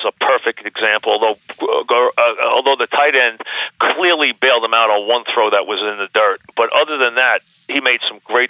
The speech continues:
throws on that drive. Tom is still great when the game's on the line. But day in, day out, play in, play out, he's starting to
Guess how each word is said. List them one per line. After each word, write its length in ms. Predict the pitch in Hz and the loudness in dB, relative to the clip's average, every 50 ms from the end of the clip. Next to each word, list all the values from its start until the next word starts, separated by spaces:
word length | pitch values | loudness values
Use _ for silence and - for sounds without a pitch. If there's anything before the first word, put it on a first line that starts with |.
| - | -2
throws 260 | - 120 107 107 98 110 | 0 0 0 0 0 -2
on 120 | 104 101 | -2 -2
that 160 | 101 101 101 - | -2 -2 -2 -2
drive. 360 | - 104 101 104 104 104 - - - - - - - - | -2 -2 0 0 0 0 -2 -4 -6 -8 -8 -6 -2 0
Tom 220 | - 151 151 147 | 2 2 2 2
is 80 | 135 - 135 - | 0 0 0 0
still 180 | - 135 131 131 | 0 -2 -2 -2
great 300 | - 117 127 123 123 - - | -2 0 0 0 0 0 -4
when 140 | 123 113 107 | -4 -4 -4
the 80 | 107 | -4
game's 280 | 104 113 110 110 107 98 | -2 -2 -2 -2 -2 -2
on 180 | 107 104 101 | -2 -2 -2
the 60 | 101 98 | -4 -6
line. 300 | 101 104 101 104 107 104 - - - - - _ | -4 -2 -2 -2 -2 -2 -4 -8 -10 -10 -6 _
But 240 | - 147 147 131 - _ _ _ _ _ _ _ - | 0 2 2 0 0 _ _ _ _ _ _ _ 0
day 340 | 135 151 175 180 175 175 170 | 2 2 2 2 2 0 0
in, 100 | 151 147 | 0 0
day 240 | - 139 143 139 135 139 | 0 2 2 2 2 2
out, 220 | 147 143 120 - | 2 0 -2 -4
play 320 | - - 139 143 151 147 139 | -2 0 0 2 2 0 0
in, 120 | 135 131 - | -2 -4 -2
play 260 | - 127 120 120 123 | -2 0 2 2 0
out, 180 | 139 175 190 | 0 -2 -4
he's 140 | 165 139 127 - | -4 -2 -4 -2
starting 260 | - 139 147 160 - - | 0 0 0 0 -2 -2
to 80 | - | -2